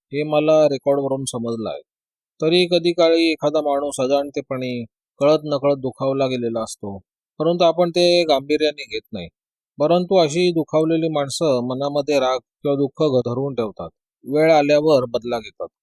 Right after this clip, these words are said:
असा काही प्रकार तुमच्याबाबत घडलेला तुम्हाला आठवतो का?"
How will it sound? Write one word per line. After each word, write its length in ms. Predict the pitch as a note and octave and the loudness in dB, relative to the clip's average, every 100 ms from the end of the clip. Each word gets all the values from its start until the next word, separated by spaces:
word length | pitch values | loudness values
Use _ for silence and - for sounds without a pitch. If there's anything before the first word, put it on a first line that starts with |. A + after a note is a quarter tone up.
| B2+ | -8
असा 220 | B2+ E3+ | -2 0
काही 240 | E3+ E3+ | 2 0
प्रकार 500 | E3 D3+ D3+ D#3 D3 | 0 -2 2 4 2
तुमच्याबाबत 600 | C#3+ C#3 C3 D3 D3 C#3+ B2 | 0 -4 -2 0 0 -2 -2
घडलेला 640 | A2+ A#2+ C#3 C3 A#2+ B2 | -6 -6 -2 0 0 -4
तुम्हाला 320 | - B2+ C#3 | -10 -6 -2
आठवतो 300 | C3+ D#3 D3+ | -2 -2 -4
का?" 160 | D3+ D#3+ | -2 -2